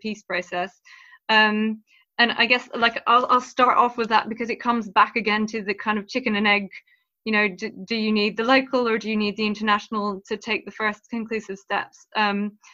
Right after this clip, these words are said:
so maybe we'll kick off with that before getting into, to some of the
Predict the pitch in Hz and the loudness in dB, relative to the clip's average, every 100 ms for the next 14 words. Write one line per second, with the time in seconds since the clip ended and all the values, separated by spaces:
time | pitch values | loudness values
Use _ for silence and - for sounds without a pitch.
0 | _ _ 226 208 214 240 247 220 190 - | _ _ -6 -4 0 0 0 -4 -8 -6
1 | 262 254 220 208 202 196 - 202 - 208 | -4 -2 -2 0 2 0 -2 -12 -8 -4
2 | 202 202 202 208 208 202 - - 208 - | -4 -2 -4 -4 -4 -4 -8 -14 -14 -8
3 | 202 185 196 196 | -8 -6 -6 -8